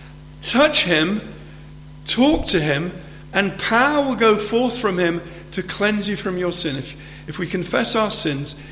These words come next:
he is faithful and just and will forgive us our sins and cleanse us from all unrighteousness. Remember when Peter was, was filled with depression and grief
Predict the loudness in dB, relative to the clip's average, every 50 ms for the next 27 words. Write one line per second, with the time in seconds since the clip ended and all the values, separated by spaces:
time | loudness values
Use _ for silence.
0 | -18 -16 -6 0 0 2 4 2 2 2 2 0 0 0 -2 -4 -4 -4 -4 -2
1 | -2 0 0 0 0 0 -2 -2 -4 -2 -4 -2 2 4 4 4 4 2 2 2
2 | 2 0 0 -2 -2 -6 -6 -8 -8 -10 -10 -18 -16 -8 -2 -2 -2 0 0 2
3 | 4 4 4 4 4 2 2 2 0 -2 -2 -4 -12 -16 -12 -4 -2 -2 2 4
4 | 6 6 8 8 8 6 6 6 4 4 4 4 2 0 0 0 -2 -4 -6 -8
5 | -8 -10 -10 -12 -16 -18 -18 -18 -18 -18 -18 -18 -18 -18 -14 -4 2 4 6 8
6 | 8 8 8 8 8 6 4 2 0 2 2 4 4 4 2 2 0 0 0 -2
7 | -4 -10 -16 -18 -18 -18 -20 -20 -20 -20 -20 -20 -14 -2 4 6 6 8 6 4
8 | 2 -2 -8 -12 -14 -16 -18 -18 -16 -8 0 2 2 2 2 -2 -6 -8 -14 -16
9 | -16 -14 -12 -12 -6 2 4 6 6 6 4 2 0 2 2 2 2 0 -8 -12
10 | -12 -12 -12 -8 0 2 4 4 4 2 0 0 -4 -6 -6 -6 -4 -4 -4 -4
11 | -2 0 2 4 4 2 2 0 -4 -6 -6 -8 -10